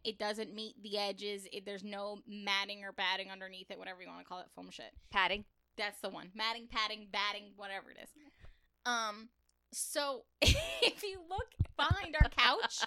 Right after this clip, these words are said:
Speaker 2: <laughs>
Speaker 1: there's, like, two, three inches of where the carpet ends, hardwood, and then the wall behind our
Speaker 2: Okay.
Speaker 1: couch. And Salem had a poop incident a couple nights ago.
Speaker 2: A poop incident?
Speaker 1: I,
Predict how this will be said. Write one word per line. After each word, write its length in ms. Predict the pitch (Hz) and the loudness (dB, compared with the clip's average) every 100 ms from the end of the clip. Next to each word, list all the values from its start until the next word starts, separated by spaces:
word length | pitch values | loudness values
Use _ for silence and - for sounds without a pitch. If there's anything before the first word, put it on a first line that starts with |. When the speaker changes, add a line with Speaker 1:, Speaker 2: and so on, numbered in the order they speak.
| - - | -4 -8
Speaker 2:
<laughs> 500 | - - - _ 262 | -6 -6 -8 _ 0
Speaker 1:
there's, 280 | 349 381 392 | 0 2 2
like, 200 | 381 - | 0 0
two, 200 | 381 392 - | -6 -6 -6
three 240 | 403 320 | -6 -4
inches 760 | 277 277 285 262 254 254 - - _ _ | -4 -4 -4 -4 -6 -10 -16 -20 _ _
of 220 | 226 214 208 | -4 -4 -2
where 140 | 220 214 | -4 -4
the 60 | |
carpet 340 | - 240 240 - | 0 -2 -2 -6
ends, 680 | 220 214 202 202 214 - - _ _ _ | -6 -6 -10 -12 -14 -18 -20 _ _ _
hardwood, 500 | 220 202 190 196 196 | -4 -4 -4 -6 -4
and 160 | 180 190 | -6 -10
then 100 | 180 | -12
the 80 | |
wall 520 | 175 180 180 170 170 - | -8 -4 -2 -4 -8 -8
behind 200 | 190 185 | -4 0
our 60 | 180 | 0
Speaker 2:
Okay. 40 | 185 | -2
Speaker 1:
couch. 380 | - - - - _ _ _ _ _ _ | -8 -12 -20 -20 _ _ _ _ _ _
And 500 | 240 240 220 220 - - _ _ _ _ _ - | -4 -2 -2 -4 -10 -18 _ _ _ _ _ -16
Salem 440 | - - 285 349 415 339 | -8 -2 0 0 -2 0
had 120 | 277 | -2
a 20 | |
poop 300 | 262 349 330 - | -2 -6 -8 -10
incident 460 | 202 - 185 175 _ _ _ _ _ | -14 -14 -16 -18 _ _ _ _ _
a 40 | - | -16
couple 180 | 190 | -12
nights 260 | 180 175 - | -12 -12 -14
ago. 240 | 190 185 196 | -12 -4 0
Speaker 2:
A 60 | |
poop 300 | 208 220 208 | 2 2 6
incident? 480 | 240 233 254 262 269 - | 6 6 2 2 -2 -10
Speaker 1:
I, 120 | - | -10